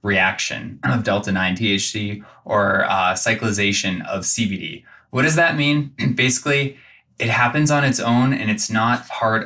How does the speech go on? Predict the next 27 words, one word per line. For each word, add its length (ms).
of 120
the 40
biosynthetic 680
pathway 460
in 280
the 200
plant. 280
The 60
plant 280
does 120
not 200
produce 240
it 120
naturally. 680
So 480
I 60
think 140
that's 160
an 60
important 600
concept 480
that 220
maybe, 340
uh, 200
Nigam 300
can 320
just 400